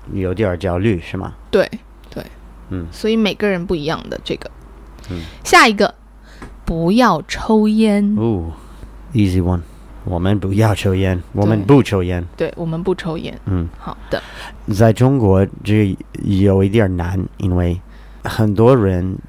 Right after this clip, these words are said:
Speaker 1: 觉得让很好的关系，你要给他一个cigarette。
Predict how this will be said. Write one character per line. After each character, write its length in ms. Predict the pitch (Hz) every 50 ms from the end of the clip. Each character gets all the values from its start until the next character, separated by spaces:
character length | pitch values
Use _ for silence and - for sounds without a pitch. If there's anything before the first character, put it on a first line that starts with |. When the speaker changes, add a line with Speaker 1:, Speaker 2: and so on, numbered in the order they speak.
| -
Speaker 1:
觉 280 | - - 101 104 101 98
得 420 | 92 92 92 95 90 90 90 92 92 - - - - - - - - - - -
让 880 | - 101 90 98 117 120 113 110 107 101 101 98 95 95 92 92 95 -
很 240 | - - 90 107 107
好 180 | 98 101 101 90
的 100 | 87 92
关 280 | - - 117 120 120
系， 280 | 113 - - - - - - - - -
你 260 | - 95 95 92 87 90
要 240 | 104 104 98 95 87
给 240 | - - 98 98 95
他 440 | - - - 95 87 85 85 82 - - - - - - - - -
一 160 | - 92 90
个 120 | 101 98
cigarette。 500 | 92 - - 113 95 98 92 87 85 -